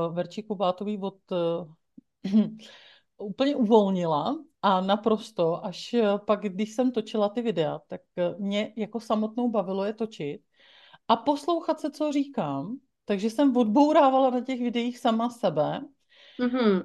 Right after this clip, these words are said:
Speaker 2: mhm, mhm.
Speaker 1: A vlastně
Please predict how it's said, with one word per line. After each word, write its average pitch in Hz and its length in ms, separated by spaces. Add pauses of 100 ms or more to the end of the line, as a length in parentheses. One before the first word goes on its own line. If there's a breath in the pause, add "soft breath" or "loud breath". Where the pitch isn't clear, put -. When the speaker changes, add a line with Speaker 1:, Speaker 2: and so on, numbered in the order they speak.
Speaker 2:
mhm, 269 480
mhm. 254 420 (100)
Speaker 1:
A 247 360 (800)
vlastně 294 800